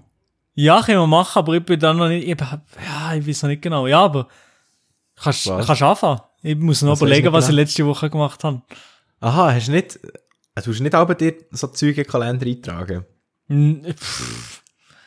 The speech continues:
Speaker 1: nein.
Speaker 2: Aha. Also, wenn du irgendwie so einen Termin hast oder so, weißt, wenn
Speaker 1: Doch,
Speaker 2: wenn du
Speaker 1: aber
Speaker 2: so
Speaker 1: nur
Speaker 2: weißt
Speaker 1: die wichtigen Sachen, die ich wirklich muss dort sein, aber zum Beispiel
Speaker 2: Mhm.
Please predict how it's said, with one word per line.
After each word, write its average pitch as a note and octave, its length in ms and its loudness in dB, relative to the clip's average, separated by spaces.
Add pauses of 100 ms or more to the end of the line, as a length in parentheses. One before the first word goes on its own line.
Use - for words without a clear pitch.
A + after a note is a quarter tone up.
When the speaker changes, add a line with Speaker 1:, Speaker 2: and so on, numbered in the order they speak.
(240)
Speaker 1:
nein. B2+ 340 2 (720)
Speaker 2:
Aha. B2 540 -2 (400)
Also, A#2 220 0
wenn A2 100 -2
du C#3 80 -4
irgendwie D3+ 280 -2
so D3+ 120 0
einen C#3 160 2
Termin A#2+ 540 0
hast G2+ 160 -6
oder F#2 160 -4
so, D#2+ 240 -12
weißt, F#2+ 200 -8
wenn D3 260 -2
Speaker 1:
Doch, G3 320 4
Speaker 2:
wenn D#3 80 4
du D#3 60 2
Speaker 1:
aber - 0 -
Speaker 2:
so D3+ 40 4
Speaker 1:
nur D#3+ 220 6
Speaker 2:
weißt E3+ 60 0
Speaker 1:
die C#3 80 -2
wichtigen F3 400 0
Sachen, D3+ 320 -2
die C3+ 60 -2
ich B2 100 -10
wirklich F#3 340 2
muss E3+ 220 0
dort D#3 280 0
sein, D#3+ 180 -4
aber B2 160 -2
zum - 160 -8
Beispiel D#3+ 440 -2 (680)
Speaker 2:
Mhm. G2+ 560 -6